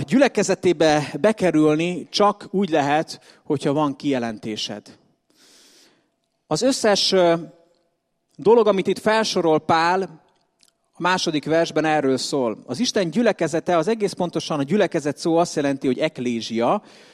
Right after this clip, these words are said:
amit úgy lehet fordítani, hogy a kihívottaknak a közössége.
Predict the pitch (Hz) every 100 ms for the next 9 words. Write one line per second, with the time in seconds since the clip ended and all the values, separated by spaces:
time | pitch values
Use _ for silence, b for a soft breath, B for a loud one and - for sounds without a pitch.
0 | b b b 123 165 170 151 - 175 165
1 | 147 151 139 131 123 - 202 - 160 147
2 | 131 120 - 120 113 110 107 117 104 98
3 | - 92 92 -